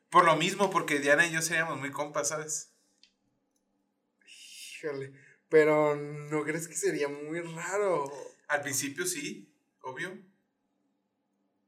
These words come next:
Speaker 2: Yo, yo no sé,
Speaker 1: Pero
Speaker 2: yo
Speaker 1: es
Speaker 2: la
Speaker 1: que
Speaker 2: verdad no lo haría. O sea, jamás andaría con la
Speaker 1: Aunque te
Speaker 2: hermana.
Speaker 1: entone un buen vato.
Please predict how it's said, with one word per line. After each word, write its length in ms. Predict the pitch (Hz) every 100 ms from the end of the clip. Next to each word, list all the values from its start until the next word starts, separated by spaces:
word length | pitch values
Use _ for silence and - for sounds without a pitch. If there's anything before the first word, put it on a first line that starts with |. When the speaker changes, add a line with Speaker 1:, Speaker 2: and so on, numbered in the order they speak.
| _ _ _ _ _
Speaker 2:
Yo, 140 | - 139 143 147 -
yo 120 | 147
no 120 | 151
sé, 260 | 156 151 147
Speaker 1:
Pero 120 | 185
Speaker 2:
yo 80 | 156
Speaker 1:
es 40 | 165
Speaker 2:
la 60 | 185
Speaker 1:
que 40 | 156
Speaker 2:
verdad 220 | 175 185
no 440 | 156 151 151 156
lo 120 | 156 165
haría. 360 | 143 139 139 - - _ -
O 100 | 147
sea, 140 | 143 135
jamás 400 | 143 143 151 170
andaría 480 | 170 147 147 147
con 260 | - 165 151
la 80 | 147
Speaker 1:
Aunque 240 | 180 196
te 60 | 143
Speaker 2:
hermana. 220 | 147 170
Speaker 1:
entone 120 | 190 208
un 60 |
buen 160 | 190 190
vato. 320 | 170 127